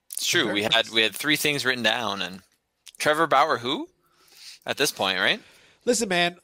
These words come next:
Speaker 2: I, I, I thought it was still funny. I got a lot of mileage out of Trevor Bauer. I got an impressive amount of mileage out of Trevor Bauer. But, like, holy shit, man. Forty million? Really?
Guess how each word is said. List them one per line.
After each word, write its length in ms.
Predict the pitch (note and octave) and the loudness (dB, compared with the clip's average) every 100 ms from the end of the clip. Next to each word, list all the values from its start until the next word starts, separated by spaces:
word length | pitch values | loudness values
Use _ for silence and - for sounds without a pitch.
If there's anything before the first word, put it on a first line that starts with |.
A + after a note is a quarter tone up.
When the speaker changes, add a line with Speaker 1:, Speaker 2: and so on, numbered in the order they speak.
| - | -4
Speaker 2:
I, 120 | G#3 - | -2 2
I, 160 | G#3+ G3+ A3 | 0 6 4
I 40 | |
thought 200 | A#3 E4+ E4 | 6 4 4
it 40 | |
was 100 | D4 | 2
still 140 | - | 0
funny. 340 | A3+ A#3 E3 G#2+ | 0 0 -4 -6
I 160 | D#3 F3+ | 2 4
got 200 | B3+ G3 | 4 0
a 40 | |
lot 180 | F#3+ F3+ | -2 -2
of 60 | D#3+ | -6
mileage 320 | C3+ D#3+ C3+ | -8 -8 -6
out 60 | B2+ | -8
of 40 | |
Trevor 200 | - A#2+ | -8 -10
Bauer. 300 | G#2 - - _ _ _ _ _ _ _ _ | -12 -18 -20 _ _ _ _ _ _ _ _
I 100 | - | -6
got 200 | G3 - | 0 0
an 60 | - | 0
impressive 380 | F#3+ - G3 A#3 | -4 -2 0 0
amount 260 | F3+ E3 E3+ | -2 0 -2
of 60 | |
mileage 280 | - E3+ D#3 | 0 0 2
out 100 | D#3+ | -2
of 60 | D3 | 0
Trevor 180 | E3+ | 0
Bauer. 140 | D3 C3+ - - - _ _ | 0 -6 -10 -20 -20 _ _
But, 140 | G3+ | 6
like, 240 | G#3+ G#3 - | 6 4 0
holy 320 | - D4 F#4+ | -10 -4 -4
shit, 420 | - - E4+ - | -4 -4 -4 -6
man. 100 | G#2+ - - _ | -20 -20 -20 _
Forty 340 | - D4+ A4 G4 | -6 0 0 0
million? 440 | G3+ C4 F#4+ F#4 | -2 -2 -2 -2
Really? 460 | G3+ C#4+ A#4 A4+ | 0 0 -2 -6